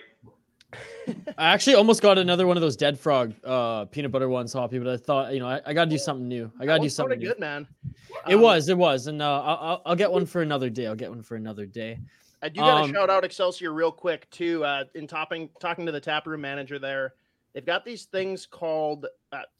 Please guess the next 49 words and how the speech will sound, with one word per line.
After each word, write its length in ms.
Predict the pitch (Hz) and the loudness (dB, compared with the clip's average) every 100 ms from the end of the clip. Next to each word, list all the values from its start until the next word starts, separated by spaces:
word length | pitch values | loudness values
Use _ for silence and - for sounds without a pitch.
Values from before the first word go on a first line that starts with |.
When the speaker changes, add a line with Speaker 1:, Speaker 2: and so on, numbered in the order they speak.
| - | -14
Speaker 2:
I 60 | 143 | -8
guess 180 | 175 | -8
the 80 | - | -8
company 460 | - - 165 196 190 | -12 -10 -10 -6 -6
is 100 | 170 | -8
called 320 | - 151 127 | -8 -8 -10
Clam, 580 | - - 127 131 170 233 _ _ _ _ _ | -18 -18 -14 -12 -12 -14 _ _ _ _ _
but 160 | 151 160 | -4 -2
it's 200 | 151 - _ | -4 -12 _
little, 340 | 156 180 196 | -4 -2 -2
like, 260 | 170 147 - - | -4 -6 -8 -10
individual 600 | 180 170 160 156 156 131 | -8 -6 -8 -8 -10 -12
pods 880 | - - 170 143 127 127 - - _ _ _ _ | -14 -10 -6 -6 -10 -18 -20 -20 _ _ _ _
that 100 | - | -14
they 100 | 151 | -8
have 180 | 151 156 | -6 -6
set 280 | - 165 160 | -6 -4 -4
up 120 | 165 | -4
outside 720 | 170 151 - 165 156 147 135 | -4 -6 -8 -6 -4 -4 -6
that 120 | 135 135 | -8 -6
are, 100 | 135 | -6
like, 220 | 135 - | -8 -8
insulated, 600 | 165 156 160 147 147 143 | -12 -10 -10 -8 -8 -10
heated, 420 | - 170 160 151 | -12 -14 -10 -10
whatever. 640 | 139 135 165 170 127 123 - _ _ _ _ | -8 -4 -4 -4 -8 -14 -18 _ _ _ _
And 220 | 151 143 | -8 -2
they're 120 | 151 196 | 0 0
the 60 | |
only 180 | 202 196 | -2 -6
brewery 340 | 156 180 196 | -4 -2 -2
that 140 | 165 135 | -4 -8
has 300 | - 143 165 | -8 -8 -6
them 120 | 190 | -6
right 160 | 196 185 | -6 -6
now. 240 | 185 208 | -6 -6
They're 140 | 202 | -6
doing 260 | - 147 160 | -6 -6 -4
it 140 | 165 - _ _ _ | -6 -8 _ _ _
all 240 | 147 156 170 | -2 2 0
through 160 | 175 | -2
the 80 | 160 | -4
winter. 340 | 151 165 190 | -4 -4 -6
They 120 | 196 151 | -4 -4
actually 300 | 147 - 143 | -6 -10 -14
were 160 | - | -10
able 120 | 147 | -10
to 80 | 139 | -10
buy 320 | 127 120 123 | -12 -12 -10
these, 420 | 143 170 196 - | -8 -10 -10 -16